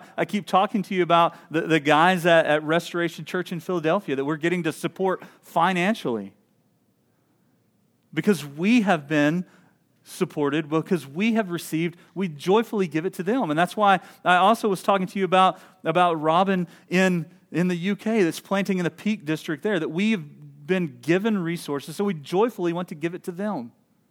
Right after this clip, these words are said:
so that they can bless others around and then in turn pass that on. Because provision is given with joy and because we received it. If we have benefited from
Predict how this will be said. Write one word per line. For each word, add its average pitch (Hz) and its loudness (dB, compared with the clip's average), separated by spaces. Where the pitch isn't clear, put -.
so - -10
that 139 -12
they 143 -4
can 151 -10
bless 127 -8
others 117 -10
around 117 -6
and 110 -8
then 117 -6
in 110 -8
turn 117 -8
pass 123 -4
that 104 -8
on. 95 -14
Because 139 -6
provision 151 -6
is 123 -10
given 131 -4
with 110 -8
joy 147 -6
and 127 -10
because 127 -6
we 127 -6
received 117 -8
it. 90 -16
If 139 -12
we 151 -4
have 127 -2
benefited 131 -4
from 120 -4